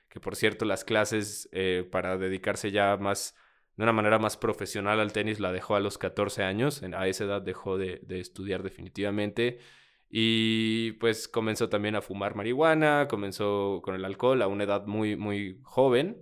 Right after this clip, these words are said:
a unos trece, catorce años fue cuando comenzó todo esto.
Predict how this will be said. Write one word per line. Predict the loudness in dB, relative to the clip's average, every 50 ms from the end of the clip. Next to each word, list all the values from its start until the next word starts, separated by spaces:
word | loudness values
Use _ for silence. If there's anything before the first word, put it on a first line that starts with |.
| -14 -14
a | -12 -8
unos | -6 -6 -6 -8 -8 -6
trece, | -2 -2 -2 -2 -2 -6
catorce | -10 -8 -8 -6 -6 -6 -4 -4
años | -4 -4 -4 -6 -8
fue | -8 -8
cuando | -6 -6 -6 -6 -8
comenzó | -10 -10 -10 -8 -6 -6 -6 -2
todo | 0 2 4 4 4
esto. | 4 2 2 0 0 0